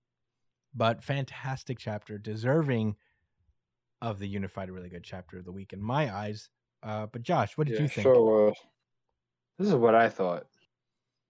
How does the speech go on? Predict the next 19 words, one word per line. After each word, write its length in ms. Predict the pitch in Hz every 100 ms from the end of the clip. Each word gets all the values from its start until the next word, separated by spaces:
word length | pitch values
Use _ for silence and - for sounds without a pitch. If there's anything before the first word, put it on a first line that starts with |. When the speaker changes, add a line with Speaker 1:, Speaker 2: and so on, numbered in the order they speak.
| _ -
Speaker 1:
<laughs> 320 | - - 220 - - _ - - - 285 _ - - _ - - _ - - - -
Speaker 2:
He 140 | 311 294
said, 340 | 294 208 208
"Please 400 | 202 202 190 185
help 340 | 202 160 165
me. 300 | 160 151 151 - _ _ _ -
<laughs> 460 | 190 190 - _ _
Help." 420 | 202 196 190 - - _ _ _ -
Speaker 1:
<laughs> 800 | 135 - 214 202 _ _ - -
That's 220 | 151 170
how 200 | - 190
Jujutsu 280 | 156 156 156
Speaker 2:
Not 180 | 180 185
a 20 |
Speaker 1:
Kaisen 300 | 143 131 135
lives 260 | 123 131 120
in 100 | 120
my 200 | 113 107
head, 320 | 107 95 92